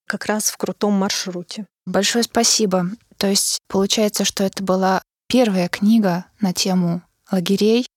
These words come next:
Speaker 2: лагерного быта, истории человека в лагере. Вот для вас, как будущего научного сотрудника Музея истории гулага, верно?
Speaker 1: Да, верно, получается так. И более того, судьба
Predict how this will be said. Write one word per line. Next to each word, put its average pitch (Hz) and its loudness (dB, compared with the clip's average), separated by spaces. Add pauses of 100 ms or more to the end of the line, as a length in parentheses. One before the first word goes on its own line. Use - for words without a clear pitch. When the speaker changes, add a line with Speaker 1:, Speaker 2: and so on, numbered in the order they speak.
(180)
Speaker 2:
лагерного 180 -2
быта, 196 -2
истории 220 2
человека 185 -2
в 190 -6
лагере. 185 -4 (280)
Вот 190 -4
для 180 -2
вас, 226 2
как - -4 (100)
будущего 190 2 (100)
научного 208 4
сотрудника 220 2
Музея 196 4
истории 185 0
гулага, 185 0
верно? 240 4 (160)
Speaker 1:
Да, 240 4
верно, 240 2
получается 254 2
так. 226 -2
И 240 2
более 254 2
того, 269 2
судьба 233 0